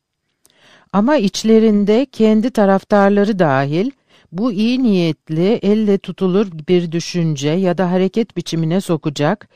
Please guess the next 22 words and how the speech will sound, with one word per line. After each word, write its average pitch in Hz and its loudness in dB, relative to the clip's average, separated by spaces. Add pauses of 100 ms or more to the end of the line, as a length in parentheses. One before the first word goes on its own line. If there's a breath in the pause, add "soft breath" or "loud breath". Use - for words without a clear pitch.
(120)
pek 214 -2
az 156 2
kişi 143 -6
vardı. 131 -2 (960 soft breath)
İşgalin 214 -2
çetin 240 -2
şartlarından 180 0
yılmış 196 0
olan 160 0
birçoklarının 170 -2
kafası 170 -2
da, 139 -2 (480 soft breath)
daha 220 0
çok 254 -6
kendi 208 0
kişisel 208 -2
çıkarlarına 156 -2 (380 soft breath)
ve 180 0
bir 240 -4
takım 226 0
çekememezliklere 170 0
takılmıştı. 131 -8